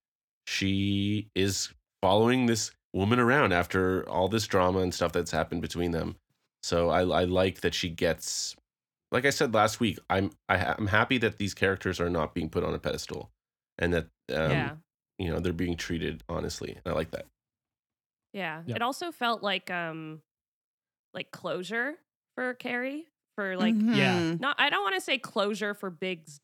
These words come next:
Speaker 2: death, but, like, honestly, just closure for that whole Natasha situation. I think she's needed
Speaker 3: Yeah.
Speaker 2: probably since it happened. And in a way, I feel like that's gonna be the closure in this, like, mini series for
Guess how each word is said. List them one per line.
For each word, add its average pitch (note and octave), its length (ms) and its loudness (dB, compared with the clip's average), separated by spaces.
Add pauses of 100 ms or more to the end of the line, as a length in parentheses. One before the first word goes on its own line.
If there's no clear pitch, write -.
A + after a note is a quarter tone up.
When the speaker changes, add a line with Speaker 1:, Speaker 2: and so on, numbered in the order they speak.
Speaker 2:
death, D#3+ 340 -6 (220)
but, G3+ 160 -2
like, G#3 280 -2 (560)
honestly, F4+ 440 -4
just A#3+ 220 -8
closure G#3+ 480 -2
for G#3 180 -4
that F3 200 -2
whole G3 180 -4
Natasha F3+ 520 -6
situation. F#3 800 -8
I G#3 140 -6
think F#3+ 200 -8
she's E3+ 360 -12
needed F#3+ 340 -6
Speaker 3:
Yeah. C3 180 2
Speaker 2:
probably E3+ 500 -8 (240)
since F3 300 -10
it - 120 -14
happened. F#4 640 -6 (420)
And G#3+ 340 0
in A3+ 140 0
a G#3+ 60 0
way, G3 280 0
I F#3+ 40 -2
feel F#3+ 180 -6
like F3+ 140 -4
that's F#3 180 -8
gonna F3 140 -10
be F3 100 -8
the E3 100 -12
closure F3 520 -10 (140)
in F3 260 -8
this, E3 300 -12
like, D3 180 -16 (360)
mini E3 340 -14
series D3+ 680 -14 (100)
for D#3+ 200 -14